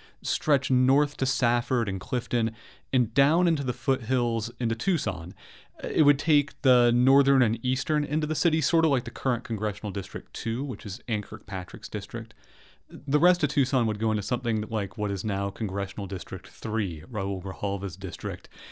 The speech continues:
It would include the university, downtown, South Tucson, Green Valley, Santa Cruz County,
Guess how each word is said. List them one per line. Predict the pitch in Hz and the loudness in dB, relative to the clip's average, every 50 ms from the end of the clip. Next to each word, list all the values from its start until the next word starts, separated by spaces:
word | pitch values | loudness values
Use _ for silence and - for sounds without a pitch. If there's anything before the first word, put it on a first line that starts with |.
| - - - - | -20 -20 -8 0
It | - 147 | 2 2
would | 139 135 131 | 4 4 4
include | 123 123 - - 127 117 113 | 2 2 0 0 0 0 0
the | 98 95 | -2 -2
university, | 95 92 90 87 87 113 139 139 135 - 139 127 131 127 123 123 120 - - - - - - - - | -4 -4 -4 -2 0 0 0 2 0 0 0 2 2 2 2 0 -2 -4 -8 -20 -20 -20 -16 -12 -6
downtown, | 117 - 110 98 92 95 - - 139 135 127 123 123 120 113 | -2 0 0 2 0 -2 -2 -2 -2 0 0 2 0 0 -2
South | - - - 131 120 123 123 - | -2 0 0 0 0 0 -2 -6
Tucson, | - - - 120 110 - - 127 113 113 113 110 107 107 | -6 -2 -2 -2 0 0 0 0 2 2 2 0 0 -2
Green | - 104 107 113 113 110 113 | -2 0 0 2 2 2 2
Valley, | 104 107 104 104 104 107 104 104 | 2 0 0 0 -2 -2 -2 -4
Santa | 101 - - 117 110 110 - | -4 -2 -2 -2 -2 -2 -4
Cruz | - - 117 110 101 - | -6 -4 -2 -2 -2 -4
County, | - - 107 107 104 - 110 104 101 98 | -4 -4 -4 -4 -2 -4 -4 -4 -4 -4